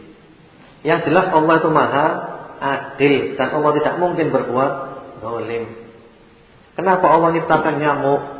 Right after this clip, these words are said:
Gara-gara nyamuk orang sakit kena demam berdarah. Coba Allah tidak menciptakan nyamuk, tidak ada orang kena demam berdarah. Iya kan? Ada hikmahnya nyamuk itu. Nanti ada orang sakit. Dari sakit itu dia juga diuji lagi.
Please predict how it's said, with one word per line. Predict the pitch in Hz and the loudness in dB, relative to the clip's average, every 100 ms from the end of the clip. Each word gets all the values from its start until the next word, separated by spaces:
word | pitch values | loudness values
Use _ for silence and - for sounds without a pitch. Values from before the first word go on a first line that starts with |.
| - | -16
Gara-gara | - 127 120 127 | -4 -2 0 0
nyamuk | 135 127 156 131 | 0 0 -2 0
orang | 135 131 | 0 2
sakit | 139 131 147 | 0 0 -2
kena | - 143 | -2 -4
demam | 127 123 120 | -2 -4 -4
berdarah. | 113 123 120 120 123 - - - - - | -4 -2 0 -2 -4 -10 -16 -18 -20 -18
Coba | - 185 175 160 | 2 2 6 6
Allah | 185 202 | 6 6
tidak | 185 170 | 4 4
menciptakan | 196 196 190 185 | 2 4 4 2
nyamuk, | 196 202 180 208 208 | 2 2 4 2 2
tidak | 143 139 | 0 2
ada | 147 | 4
orang | 156 151 | 4 2
kena | 160 151 | -2 -2
demam | 127 151 - - - - - - | 0 0 -2 -6 -12 -14 -14 -10
berdarah. | 123 135 127 127 127 - | -6 -2 -2 -2 -4 -6
Iya | 156 156 | -2 -2
kan? | 170 202 - - - - | -2 -4 -8 -14 -16 -14
Ada | - - 156 | -10 -6 -6
hikmahnya | 160 160 165 151 127 139 | -8 -10 -10 -10 -12 -8
nyamuk | 127 131 - - | -8 -8 -10 -10
itu. | - - - - - - - - - - - - - 120 | -12 -14 -18 -20 -20 -20 -20 -20 -20 -20 -20 -20 -18 -10
Nanti | 123 123 | -8 -6
ada | - 110 | -6 -6
orang | 117 | -6
sakit. | 113 110 107 110 107 - - - - - _ - _ _ _ | -6 -8 -8 -10 -10 -16 -20 -20 -20 -20 _ -20 _ _ _
Dari | 120 131 | -6 -2
sakit | 143 147 156 175 | 0 0 0 0
itu | 170 156 | -2 2
dia | 151 | 2
juga | 135 127 | 4 -2
diuji | 117 123 123 | -2 -4 -4
lagi. | 117 113 - 117 113 | -6 -6 -8 -10 -10